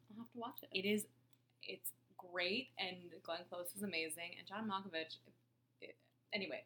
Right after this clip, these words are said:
Speaker 2: this is not a, uh, French remake
Speaker 1: <laughs>
Speaker 2: films <laughs> podcast, but I'm just saying, I thought a lot about that movie while
Speaker 1: Can
Speaker 2: I
Speaker 1: you
Speaker 2: was
Speaker 1: class
Speaker 2: watching
Speaker 1: it down a
Speaker 2: Cruel
Speaker 1: little
Speaker 2: Intentions.
Speaker 1: bit, Blythe?
Speaker 2: Sorry.
Speaker 1: <laughs>
Speaker 2: So Cruel Intentions is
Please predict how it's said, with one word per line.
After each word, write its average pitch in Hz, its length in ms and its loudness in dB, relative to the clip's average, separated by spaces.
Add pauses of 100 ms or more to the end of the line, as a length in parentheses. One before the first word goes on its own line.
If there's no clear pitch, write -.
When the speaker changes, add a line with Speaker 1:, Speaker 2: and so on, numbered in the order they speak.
Speaker 2:
this 214 120 0
is 233 80 2
not 220 180 10
a, 190 180 12
uh, 165 280 10 (1400)
French 180 320 0
remake 170 440 2
Speaker 1:
<laughs> - 40 -12
Speaker 2:
films 190 560 12 (140)
<laughs> 277 180 8
podcast, 247 580 12
but 220 80 8
I'm 214 120 10
just 240 200 10
saying, 202 360 12 (440)
I 220 400 12
thought 226 160 12
a 208 40 12
lot 196 240 12
about 185 160 8
that 175 200 6
movie 180 180 -4
while - 80 6
Speaker 1:
Can 370 80 12
Speaker 2:
I - 20 12
Speaker 1:
you 415 60 12
Speaker 2:
was - 80 0
Speaker 1:
class 453 120 12 (160)
Speaker 2:
watching 415 100 8
Speaker 1:
it - 60 4
down 220 240 12
a 220 40 6
Speaker 2:
Cruel 220 100 8
Speaker 1:
little 220 180 10
Speaker 2:
Intentions. 220 260 12
Speaker 1:
bit, - 20 -8
Blythe? 233 720 10 (100)
Speaker 2:
Sorry. 311 360 12 (260)
Speaker 1:
<laughs> 339 100 10 (720)
Speaker 2:
So 247 120 12
Cruel 294 180 8
Intentions 269 580 6
is 226 100 4